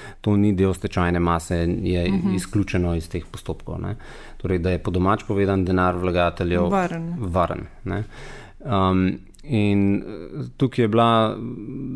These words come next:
Speaker 1: bom rekel, to je cela zgodovina. Mi smo na začetku, smo imeli račune pri Poštni banki, pa oni so nam brez težav odprli fiduciarne račune.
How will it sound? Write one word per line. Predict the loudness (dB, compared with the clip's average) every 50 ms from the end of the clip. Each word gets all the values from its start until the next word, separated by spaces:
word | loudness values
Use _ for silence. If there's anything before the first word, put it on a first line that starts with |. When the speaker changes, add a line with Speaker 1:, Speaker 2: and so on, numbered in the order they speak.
| -4 -4 -4 -2 0
Speaker 1:
bom | 2 2 4 4
rekel, | 2 2 0 -2
to | 0 0 0
je | 0
cela | 2 2 4 4 4
zgodovina. | 4 2 2 2 4 4 4 6
Mi | 4 4 2
smo | 2 2 2
na | 2 2
začetku, | 0 -2 -2 -2 -2 -2 -2 -4
smo | -2 0 0
imeli | 2 2 2 2 2
račune | 0 0 0 0 0 2 0
pri | -2 -4
Poštni | -4 -2 -2 -2 0 0 0 2
banki, | 2 2 2 0 0 -2
pa | 0 2
oni | 2 2 2 0
so | 0 0 0
nam | 0 0 0
brez | 0 0 0 0 0
težav | -2 0 2 2 2 2
odprli | 2 0 0 0 0 -2
fiduciarne | -2 -4 -4 -4 0 2 2 2 2 2 0 0
račune. | -2 -2 -2 0 0 0 0 0